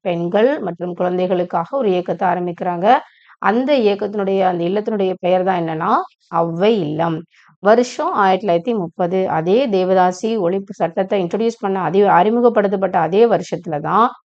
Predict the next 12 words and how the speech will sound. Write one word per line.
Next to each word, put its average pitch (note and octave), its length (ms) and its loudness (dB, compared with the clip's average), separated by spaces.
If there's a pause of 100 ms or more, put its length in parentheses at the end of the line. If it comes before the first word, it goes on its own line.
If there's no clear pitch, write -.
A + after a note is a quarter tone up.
(160)
அவ்வை G#3+ 500 4
இல்லத்தையும் G3 260 -2
தொடங்குனாங்க. E3+ 680 -2
இந்த F#3+ 280 0
அவ்வை F3 300 2
இல்லம் F3+ 300 2 (400)
ஆதரவற்ற B3+ 680 2
பெண்கள் G#3 420 0
மற்றும் G#3+ 380 -2
குழந்தைகளுக்காக F3+ 840 0
தொடங்கப்பட்ட E3 720 -2
இயக்கம். D#3 800 -4